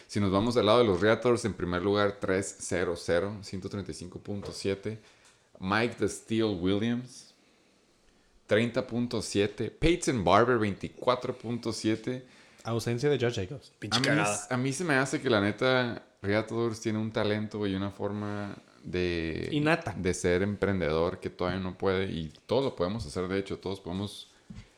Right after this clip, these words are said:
Speaker 1: aventarnos un, un buen trabajo en equipo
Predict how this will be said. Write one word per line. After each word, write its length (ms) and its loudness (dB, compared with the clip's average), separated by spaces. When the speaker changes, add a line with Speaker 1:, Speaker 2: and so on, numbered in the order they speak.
Speaker 1:
aventarnos 680 -2
un, 600 -2
un 240 -4
buen 560 -4
trabajo 380 4
en 80 2
equipo 560 -2